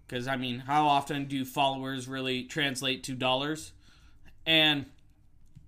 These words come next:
this way it does. But the thing that kind of gets me is for one, the first thing that came to my mind is, "Oh, they're blacking out their cans so they can be blacked out on swill just like their customers."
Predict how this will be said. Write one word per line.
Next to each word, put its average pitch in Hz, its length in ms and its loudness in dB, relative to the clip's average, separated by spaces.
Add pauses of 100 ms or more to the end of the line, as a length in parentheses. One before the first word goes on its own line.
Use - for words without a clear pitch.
(320)
this 185 260 2
way 165 200 4
it 131 140 -2
does. 147 440 2 (560)
But 156 160 -2
the 165 100 -2
thing 240 260 -2
that 196 140 -6
kind 180 200 -2
of 143 100 -6
gets 156 280 -4
me 143 380 -4
is 120 460 -6 (1120)
for 165 100 2
one, 190 380 8
the 147 80 -2
first 196 240 0
thing 156 160 2
that 127 100 -4
came 143 180 -2
to 135 60 -6
my 127 160 -2
mind 120 300 -2
is, 113 180 -6 (400)
"Oh, 185 140 2
they're 143 160 -2
blacking 160 400 4
out 143 180 -2
their 139 140 -6
cans 147 420 0
so 151 60 -8
they 135 160 -4
can 135 160 -6
be 127 80 -2
blacked 139 500 -2
out 139 200 2
on 127 180 -2
swill 143 320 -4
just 127 200 -4
like 135 180 -2
their 117 120 -6
customers." 120 560 -2